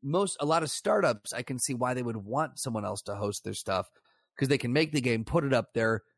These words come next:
everything gets handled through that, and then they can go back to being creative. But when you've got a behemoth like Epic or like E A, it does make sense from a business standpoint. If you've got the capital, stand up your own, to stand up your own distribution model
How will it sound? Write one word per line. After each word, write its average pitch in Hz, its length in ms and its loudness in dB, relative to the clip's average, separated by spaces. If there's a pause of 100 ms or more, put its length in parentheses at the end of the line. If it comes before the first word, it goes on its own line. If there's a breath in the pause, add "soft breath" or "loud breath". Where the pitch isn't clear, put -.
(220)
everything 156 440 4
gets 123 160 0
handled 117 400 -2
through 127 160 0
that, 110 340 0
and 120 100 -4
then 117 120 -2
they 117 80 -2
can 117 160 -6
go 110 120 0
back 104 260 0
to 101 100 -12
being 101 260 -4
creative. 95 480 -4 (460)
But 147 140 0
when 151 100 4
you've 143 120 6
got 147 140 4
a 139 60 2
behemoth 147 600 2
like 139 480 0 (120)
Epic 104 320 -4 (100)
or 123 160 4
like 127 380 2
E 110 180 0
A, 110 300 -2 (360)
it 127 200 -6
does 131 240 2
make 139 180 0
sense 113 260 -2
from 110 140 -6
a 107 60 -4
business 123 380 -4
standpoint. 104 540 -6 (380 soft breath)
If 117 140 -2
you've 104 120 -2
got 127 300 2
the 113 80 -4
capital, 104 460 -2
stand 107 340 -2
up 101 160 -4
your 101 180 -4
own, 104 500 0 (120)
to 143 120 0
stand 151 220 2
up 135 120 0
your 123 100 2
own 120 120 6
distribution 117 600 0
model 95 380 -2